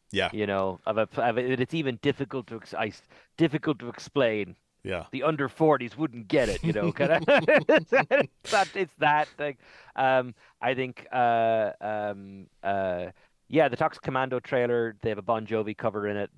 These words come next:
Speaker 2: It's very on brand, and
Speaker 1: Mm.
Speaker 2: it, that, that game's gonna come down to if it's fun to play or not. And apparently Carpenter plays a lot of video games,
Speaker 1: He
Speaker 2: so maybe he
Speaker 1: does.
Speaker 2: just, you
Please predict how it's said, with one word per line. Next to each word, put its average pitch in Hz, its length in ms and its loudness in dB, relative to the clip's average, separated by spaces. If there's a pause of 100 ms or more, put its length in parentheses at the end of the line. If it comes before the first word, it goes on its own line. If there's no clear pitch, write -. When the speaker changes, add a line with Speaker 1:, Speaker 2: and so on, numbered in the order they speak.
Speaker 2:
It's 98 160 -14
very 92 380 -4 (580)
on 98 240 -2
brand, 101 520 -2
and 95 100 -6
Speaker 1:
Mm. 92 340 -10 (100)
Speaker 2:
it, 113 260 -8
that, 143 240 0
that 156 180 0
game's 123 220 -4
gonna 110 140 -4
come 104 100 -10
down 107 160 -2
to 104 60 -6
if - 80 -10
it's - 100 -12
fun 107 200 -4
to 98 60 -12
play 107 220 -2
or 98 80 -2
not. 90 300 -6
And 101 100 -10
apparently 117 380 -2
Carpenter 107 360 -4
plays 101 220 -6
a 95 80 -6
lot 98 300 0
of 95 40 -10
video 95 180 -8
games, 82 320 -14
Speaker 1:
He - 40 -12
Speaker 2:
so 87 200 -4
maybe 85 160 -6
he 87 60 -2
Speaker 1:
does. 87 100 -6
Speaker 2:
just, - 260 -16
you 98 80 -20